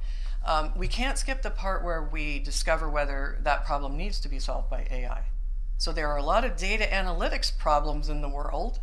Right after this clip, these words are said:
and there's a fine line in some cases between data analytics and A I, where we can really just use data analytics, and you'll have an easier project on your hands, quite likely.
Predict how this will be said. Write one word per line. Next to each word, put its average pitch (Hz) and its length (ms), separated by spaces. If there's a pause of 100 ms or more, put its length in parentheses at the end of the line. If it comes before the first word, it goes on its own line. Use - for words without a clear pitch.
and 151 160
there's 147 180
a - 40
fine 165 380
line 151 380
in 151 100
some 147 240
cases 147 400
between 143 380
data 143 300
analytics 135 540
and 139 120
A 135 140
I, 131 280 (500)
where 208 260
we 226 240
can 190 260
really 226 360
just 185 360
use 147 260
data 139 260
analytics, 165 600
and 139 120
you'll 151 140
have 233 260
an 147 240
easier 175 720
project 220 440
on 135 160
your 127 120
hands, 123 300
quite 131 260
likely. - 400